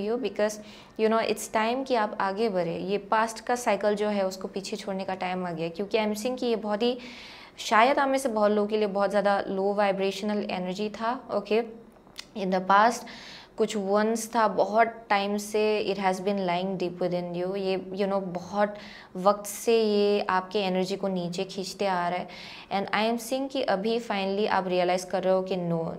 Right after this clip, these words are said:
this is not for me, ये मुझसे नहीं होगा and it's time to move forward। ये बहुत ज़्यादा, you know, वैसा रियलाइजेशन आपको हिट कर रहा है। So let's see, हम लोग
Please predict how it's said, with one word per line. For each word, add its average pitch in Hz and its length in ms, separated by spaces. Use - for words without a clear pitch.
this 185 260
is 190 60
not 175 140
for 196 180
me, 208 180
ये 185 480
मुझसे 185 300
नहीं 185 220
होगा 180 420
and 185 180
it's 175 220
time 185 280
to - 20
move 175 300
forward। 175 240
ये 202 100
बहुत 190 340
ज़्यादा, 190 240
you 185 140
know, 190 120
वैसा 175 300
रियलाइजेशन 180 640
आपको 180 200
हिट 185 280
कर 175 140
रहा 175 100
है। 175 60
So - 100
let's 202 360
see, 208 140
हम 196 300
लोग 196 280